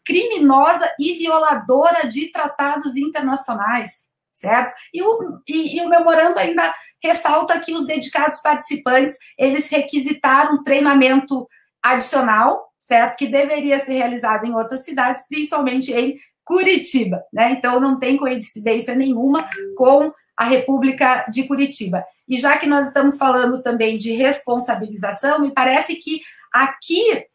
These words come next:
é, essa violação de tratados internacionais, ela pode ser um, um, um, é, enfim, um fio condutor aí,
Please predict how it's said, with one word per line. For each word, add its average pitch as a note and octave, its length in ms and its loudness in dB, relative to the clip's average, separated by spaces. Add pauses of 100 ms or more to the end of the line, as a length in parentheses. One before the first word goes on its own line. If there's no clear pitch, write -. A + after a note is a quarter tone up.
(280)
é, A#3+ 380 4
essa E4 300 2
violação D#4+ 840 2
de - 160 -12
tratados G#3+ 500 -4
internacionais, G#3+ 920 -2 (300)
ela C#4+ 460 2 (120)
pode D4 300 4
ser D4 340 0
um, D4+ 180 -4
um, C#4 260 0 (160)
um, B3+ 380 -4 (460)
é, A3 440 2
enfim, C#4 380 0
um D4 100 2
fio E4+ 280 -4
condutor F4 480 0
aí, A3+ 360 0